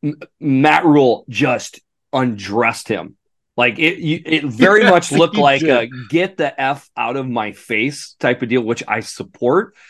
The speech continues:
Speaker 1: Matt Rhule, like, obviously,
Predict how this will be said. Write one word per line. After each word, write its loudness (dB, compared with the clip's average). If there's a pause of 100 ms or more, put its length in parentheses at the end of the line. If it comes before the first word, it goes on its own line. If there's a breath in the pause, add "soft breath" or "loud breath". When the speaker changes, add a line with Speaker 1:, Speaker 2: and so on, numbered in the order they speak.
(160 soft breath)
Speaker 1:
Matt 0
Rhule, 0
like, -2 (160)
obviously, -2